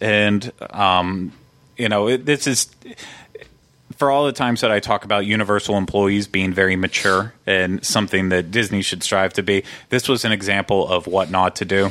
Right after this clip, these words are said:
Uh, he would pick out a crowd that did not speak the correct language. He would go into Dobby voice and then just curse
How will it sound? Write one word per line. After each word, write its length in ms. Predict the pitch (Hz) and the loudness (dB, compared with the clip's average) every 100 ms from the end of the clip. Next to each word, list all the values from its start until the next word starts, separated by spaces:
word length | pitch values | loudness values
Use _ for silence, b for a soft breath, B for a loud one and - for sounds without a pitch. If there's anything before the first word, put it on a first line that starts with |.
| 107 - | -2 0
Uh, 280 | 90 90 - | 2 2 0
he 160 | 117 | -2
would 540 | 107 101 98 - - - | 2 2 0 -8 -14 -6
pick 180 | 110 101 | -2 0
out 300 | 95 92 - - - | 0 0 -4 -20 -6
a 280 | 92 87 101 113 _ - | -2 -2 -2 -8 _ -12
crowd 300 | - 104 98 | -2 0 0
that 120 | 95 | -2
did 140 | 104 98 | -2 0
not 220 | 104 90 | 0 0
speak 360 | - - 101 - | -4 -2 -2 -2
the 120 | 101 | -2
correct 280 | - 98 - | 0 0 2
language. 400 | 98 95 101 - | 0 2 0 0
He 80 | 107 | 0
would 140 | 98 | 0
go 180 | 104 98 | 2 2
into 140 | 95 | 0
Dobby 380 | 87 95 95 98 | 0 2 2 0
voice 380 | 92 98 95 - | 0 2 2 0
and 120 | 95 | 0
then 140 | 90 87 | 0 0
just 260 | 87 - | -2 -4
curse 400 | - 101 92 - | -2 -2 0 -6